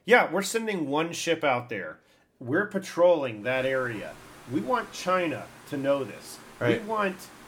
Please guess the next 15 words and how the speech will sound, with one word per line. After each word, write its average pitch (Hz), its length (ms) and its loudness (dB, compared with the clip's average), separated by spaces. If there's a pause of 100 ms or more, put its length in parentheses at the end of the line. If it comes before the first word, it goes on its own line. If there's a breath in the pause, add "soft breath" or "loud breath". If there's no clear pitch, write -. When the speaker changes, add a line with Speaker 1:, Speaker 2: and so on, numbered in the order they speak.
(420)
Speaker 1:
uh, 131 340 4
Qatar 127 680 2 (240)
or 120 520 0 (420)
Yem-, 151 360 0
you 143 140 0
know, 120 180 -2
Yemen 120 640 -2
or 123 180 0
whatever 131 520 0 (120)
to 147 60 -8
know 127 520 0
that 113 160 -10
we're 143 240 -4
out 120 300 0
there 92 260 -10